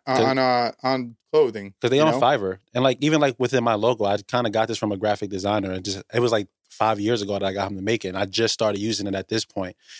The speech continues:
Speaker 2: So that's also something else you guys could think about. Like, sometimes you may have an idea and it starts off as, like, a baby. You don't really know what to do with it. It just kinda just popped up out of nowhere. It's like, "What am I gonna do with this?" And as time goes on, you start learning a little bit more and more. And the more you learn, the more you're able to apply certain things.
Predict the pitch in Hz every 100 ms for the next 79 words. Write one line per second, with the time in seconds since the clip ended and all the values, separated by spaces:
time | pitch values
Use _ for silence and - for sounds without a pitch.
0 | - - 139 - 147 - - 127 117 117
1 | 117 104 101 101 104 117 107 98 95 95
2 | - 139 151 135 120 120 120 113 107 98
3 | 110 107 101 - 107 - 104 101 92 98
4 | 92 _ _ _ _ - 151 151 104 104
5 | 120 120 117 113 104 101 123 120 117 104
6 | 101 104 113 104 98 - 110 - 107 101
7 | 101 107 107 95 92 107 101 95 95 110
8 | 98 95 98 95 - - 110 104 98 95
9 | 107 98 - 90 92 104 101 92 95 90
10 | 90 95 90 92 98 87 - _ _ _
11 | 110 98 107 110 104 107 110 98 101 101
12 | 98 95 - 92 - 104 101 - 87 87
13 | 92 87 85